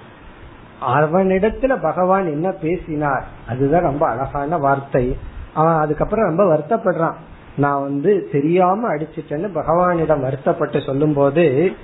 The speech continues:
"காம ஏஷ கிருதோஹிமேன்னு" சொல்ற. இது பகவானுடைய அழகான வாக்கியம். எப்பொழுதுனா தான் அடிபட்டு தன்னுடைய உடலை விட போறார்.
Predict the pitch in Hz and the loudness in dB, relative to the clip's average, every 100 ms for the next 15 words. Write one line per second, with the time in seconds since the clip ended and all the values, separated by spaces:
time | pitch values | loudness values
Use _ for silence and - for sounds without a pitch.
0 | - - - - 151 151 185 214 220 220 | -20 -18 -10 0 2 4 4 2 4 2
1 | 196 165 170 175 170 208 220 - 139 135 | 2 2 2 2 0 -2 -4 -2 -2 2
2 | 170 175 185 180 156 139 127 151 180 123 | 4 4 4 2 2 2 0 0 -2 -4
3 | 127 139 - - - 127 127 135 170 165 | 0 -2 -2 -8 -2 2 2 4 2 2
4 | 160 156 131 135 139 175 175 147 160 165 | -2 -2 -2 -2 -2 0 0 -2 -4 -10
5 | - 165 165 208 196 165 156 151 123 - | -2 -2 0 0 0 2 -2 -2 -8 -14
6 | - - 147 143 147 185 185 196 - 214 | -20 -4 -2 0 0 0 2 -2 0 -4
7 | 233 - - - - - 165 165 160 156 | -4 -14 -20 -18 -14 -2 0 2 2 2
8 | 143 196 202 156 165 190 170 147 139 151 | 2 2 2 2 0 0 2 2 2 2
9 | 214 | 2